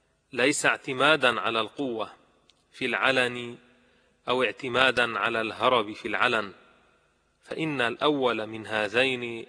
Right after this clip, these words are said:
غصب والثاني اختلاس. ولا يدخل الآكل من الوديعة بغير رضا صاحبها في حكم السرقة المترجمة،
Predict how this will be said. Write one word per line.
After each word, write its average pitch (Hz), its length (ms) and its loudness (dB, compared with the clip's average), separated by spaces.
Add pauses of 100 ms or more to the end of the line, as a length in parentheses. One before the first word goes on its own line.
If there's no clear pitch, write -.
غصب 139 800 0 (240)
والثاني 131 560 0
اختلاس. 151 680 0 (640)
ولا 110 280 2
يدخل 147 540 2
الآكل 147 560 0
من 123 320 -4
الوديعة 123 1000 -2 (600)
بغير 123 680 0
رضا 123 360 2
صاحبها 117 1000 -2 (760)
في 131 240 -6
حكم 156 320 0
السرقة 135 840 0
المترجمة، 123 1300 -2